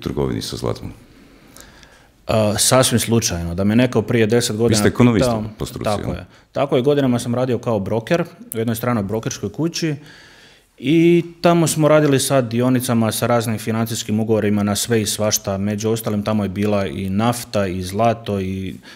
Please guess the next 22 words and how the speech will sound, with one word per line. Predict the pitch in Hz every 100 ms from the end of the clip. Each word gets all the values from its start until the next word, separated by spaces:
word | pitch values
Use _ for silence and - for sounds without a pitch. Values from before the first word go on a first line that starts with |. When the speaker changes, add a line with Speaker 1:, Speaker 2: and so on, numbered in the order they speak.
| -
Speaker 2:
nema | 117 123
što | 107 - 104
nije | 98
bilo. | 90 92 87
Kasnije | 120 117 117
su | 104 98
stavljali | - 107 101 95 98 95
i | 95 95 95
Bitcoin | 107 131 - 117 110 104
i |
svašta | 98 120 104 95
nešto. | 92 98 - - - - - - - - -
A, | - 107 -
i | 113 117 117 117 113 - - - _ - - _ _
bilo | 131 131 151
je | 131 127 -
dva | 120 120 131
velika | 117 113 -
problema | 95 107 101 104 95
sa | -
tim | 98 95
poslom. | 87 87 87 -